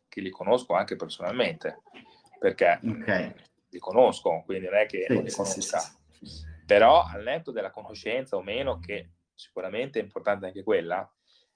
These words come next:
Speaker 1: hanno avuto, secondo me, una ottima idea, ovvero quello di fare un layer sulla chain di Bitcoin e quindi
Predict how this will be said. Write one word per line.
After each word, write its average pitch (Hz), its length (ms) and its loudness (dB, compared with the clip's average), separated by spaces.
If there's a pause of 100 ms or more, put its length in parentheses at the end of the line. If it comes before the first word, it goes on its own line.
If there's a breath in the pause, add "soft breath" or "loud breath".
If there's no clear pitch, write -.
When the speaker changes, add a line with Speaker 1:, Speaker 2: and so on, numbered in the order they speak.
(280)
Speaker 1:
hanno 120 320 6
avuto, 147 320 -4
secondo 123 340 -6
me, 120 440 -2 (380)
una 117 420 -4
ottima 107 400 -4
idea, 90 480 -6
ovvero 113 500 4
quello 104 400 4
di 101 280 -6 (600)
fare 90 600 4 (120)
un 110 340 -8
layer 95 680 0
sulla 113 460 0
chain 113 260 -4
di 98 100 -8
Bitcoin 95 760 0
e 110 140 -8
quindi 98 560 -4